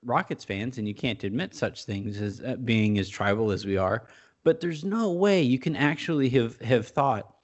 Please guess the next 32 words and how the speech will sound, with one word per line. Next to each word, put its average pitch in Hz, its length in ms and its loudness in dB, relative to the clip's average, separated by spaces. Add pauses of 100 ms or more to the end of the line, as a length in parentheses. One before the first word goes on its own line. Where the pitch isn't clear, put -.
(240)
watching 123 360 0
this 117 160 -2
guy 110 180 0
play 113 320 2
on 104 160 -4
a 107 40 0
night-to-night 107 540 -2
basis 107 420 -2
that 113 60 -4
he 123 120 0
was 110 120 2
capable 107 720 0 (280)
of 117 160 0
taking 135 360 0
a 113 40 -4
team 135 320 0
to 123 100 -8
the 110 100 -4
finals 117 600 -2 (340)
with 127 240 2
that 127 160 2
approach. 120 460 -2
And, 110 200 -2
and, 110 360 0 (280)
and 120 140 2
lo 151 160 6
and 165 80 0
behold, 175 540 0 (460)
there's 123 220 -2
yet 135 200 2
another 165 320 0
postseason 131 760 2